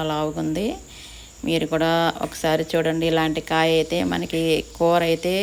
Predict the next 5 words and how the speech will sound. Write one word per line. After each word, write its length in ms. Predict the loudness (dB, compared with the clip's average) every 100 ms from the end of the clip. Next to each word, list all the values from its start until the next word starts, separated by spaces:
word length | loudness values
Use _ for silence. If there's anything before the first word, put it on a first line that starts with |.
| -2 -4 -4
ఇద్దరు 240 | -2 -2
ముగ్గురున్న 400 | -2 -2 0 0 -2
చక్కగా 380 | -4 -6 -4 -4 0
సరిపోతుందండి. 800 | -2 0 -2 0 0 0 0 0 -2 -6 -18 -18 -18 -18 -20 -20 -18 -12 -4 0
ముందుగా 420 | 2 2 4